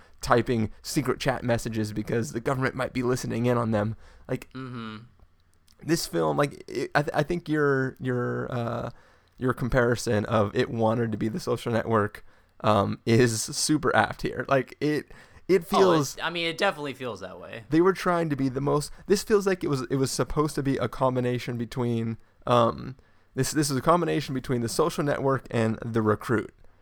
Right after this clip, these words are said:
Speaker 1: And, like, all we were missing was Al Pacino walking around as Julian Assange, like, yelling
Speaker 2: Mm.
Speaker 1: about, like, passing off the secrets and, like,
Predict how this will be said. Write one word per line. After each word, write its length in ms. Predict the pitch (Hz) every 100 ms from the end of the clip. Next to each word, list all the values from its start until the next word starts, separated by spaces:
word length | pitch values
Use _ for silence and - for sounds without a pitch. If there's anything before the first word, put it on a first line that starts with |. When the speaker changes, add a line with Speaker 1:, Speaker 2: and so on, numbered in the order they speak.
| _ -
Speaker 1:
And, 160 | 131
like, 140 | 123 120
all 200 | 135 139
we 100 | 139
were 80 | 131
missing 320 | 123 123 120
was 140 | 110
Al 180 | - 123
Pacino 440 | 113 - 120 113 107
walking 360 | 110 107 120
around 480 | 123 196 110 107 107
as 260 | 110 110 104
Julian 380 | 113 113 110
Assange, 680 | 107 - 117 107 101 98 98 - - -
like, 180 | 123 113
yelling 400 | 110 110 113 107
Speaker 2:
Mm. 40 |
Speaker 1:
about, 360 | 104 104 117 -
like, 220 | 120 110
passing 380 | 117 107 123 117
off 120 | 113
the 80 | 120
secrets 520 | - - 117 117 -
and, 120 | 120
like, 320 | 113 120 -